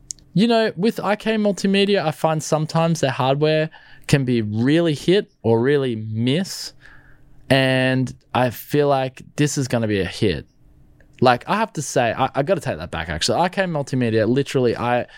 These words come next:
I'm almost an ambassador for I K Multimedia because I have their M T M ilads, which I super freaking love. They are literally some of the best speakers I've ever had. So I'm, I'm touting this is gonna be pretty good,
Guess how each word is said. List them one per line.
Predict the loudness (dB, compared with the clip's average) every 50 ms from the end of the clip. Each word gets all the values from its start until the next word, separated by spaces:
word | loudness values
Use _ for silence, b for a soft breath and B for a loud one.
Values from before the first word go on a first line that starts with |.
| B B B B B
I'm | 0 0 2 2
almost | 0 0 -2 -4 -4 -4
an | -4 -2
ambassador | -2 -2 -2 -2 -2 -4 -4 -6 -8 -8 -8 -6
for | -6 -4 -4
I | -2 -2 -2
K | -2 -2
Multimedia | 0 0 0 0 0 0 0 0 0
because | 0 0 0 -2 -2 -4 -4
I | -4 -4
have | -4 -2 -2 -2 -2 -2
their | -2 -2 -2 0
M | -2 -2 -2
T | -2 -2 0
M | 0 0 0
ilads, | -2 0 0 2 2 2 0 -2 -4 -6
which | -6 -4 -2
I | -2 -2
super | -2 -2 -4 -6 -4 0 2 2 2 2 0 -4
freaking | -2 -2 -2 -2 0 0 0 0
love. | 2 0 0 0 B B B B B B
They | 4 4 4 4 4
are | 2 2 2 0 0 -4
literally | -6 -4 -2 0 0 0 0 -2 -2 0 0 0 0
some | -2 -2 -4 -2 -2
of | 0
the | -2
best | -2 -2 0 -2 -2 -2 -4
speakers | -2 -2 0 0 2 2 0 0 -2 B B B B B B
I've | -2 0 0
ever | 0 0 -2
had. | -4 -4 -6 -6 -4
So | -2 0 0 0 0
I'm, | 0 0 0 -2 -4 B B B B B B B B B B B B B -20 -20 -20 -4 0
I'm | 0 0 0
touting | 0 0 0 0 0 -2
this | -4 -8 -8
is | -4
gonna | -2 -2 0 0
be | 0 -2
pretty | -2 -4 -2 -2 0 0 0
good, | 0 0 -2 -2 -2 -4